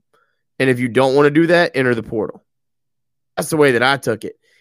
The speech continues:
And I took it as, like, this is a tone setting meeting. Like, look, I'm bringing guys, and I'm going to bring guys in here.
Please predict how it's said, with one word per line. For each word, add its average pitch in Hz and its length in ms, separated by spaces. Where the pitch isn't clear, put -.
And 131 160
I 135 240
took 160 240
it 139 100
as, 120 160
like, 107 160
this 151 160
is 170 120
a 131 80
tone 151 360
setting 123 380
meeting. 113 280
Like, 110 200
look, 120 340
I'm 180 280
bringing 151 520
guys, 139 580
and 131 100
I'm 156 200
going 185 240
to 156 60
bring 170 260
guys 156 300
in 165 120
here. 117 320